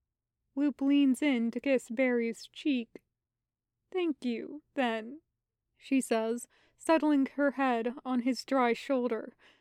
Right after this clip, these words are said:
curled up close. "I don't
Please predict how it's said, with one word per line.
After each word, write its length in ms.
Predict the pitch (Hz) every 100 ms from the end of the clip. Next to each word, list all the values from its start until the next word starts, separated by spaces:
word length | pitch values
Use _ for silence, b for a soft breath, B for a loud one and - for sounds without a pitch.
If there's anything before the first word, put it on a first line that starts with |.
| b _ _ _ -
curled 320 | 302 285 269
up 300 | 254 247 _
close. 680 | - 277 240 208 - - _ _ _ _ _ _ _ _ _ _ _ 359
"I 120 | 359
don't 360 | 415 427 349